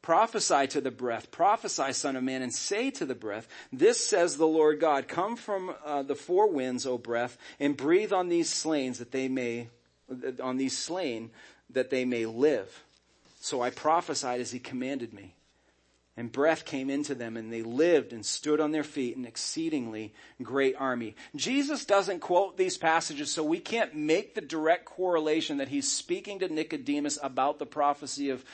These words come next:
of dry bones, or even the promise of the new covenant coming with the cleansing of water. But we've got a combination here going on that would no doubt trigger some thought process in Nicod-, Nicodemus.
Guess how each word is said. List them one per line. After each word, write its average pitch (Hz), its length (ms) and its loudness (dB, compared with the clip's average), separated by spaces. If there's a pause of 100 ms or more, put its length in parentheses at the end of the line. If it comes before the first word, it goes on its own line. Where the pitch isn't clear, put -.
(120)
of 139 160 -2
dry 147 300 6
bones, 143 400 0
or 151 200 2
even 220 240 0
the 202 60 -6
promise 190 420 0
of 151 120 -6
the 151 80 -2
new 147 180 0
covenant 170 480 0
coming 147 360 -2 (220)
with 147 140 0
the 143 80 2
cleansing 185 600 -2
of 147 240 -2
water. 151 460 4
But 135 180 -2
we've 151 180 2
got 180 140 4
a 156 60 0
combination 202 880 -2
here 156 200 -2
going 147 340 0
on 156 240 0
that 143 120 2
would 139 160 -4
no 208 280 -2
doubt 190 360 4
trigger 185 320 -2
some 147 180 -2
thought 175 320 2
process 135 460 -2
in 131 100 -2
Nicod-, 123 420 -4
Nicodemus. 127 760 -6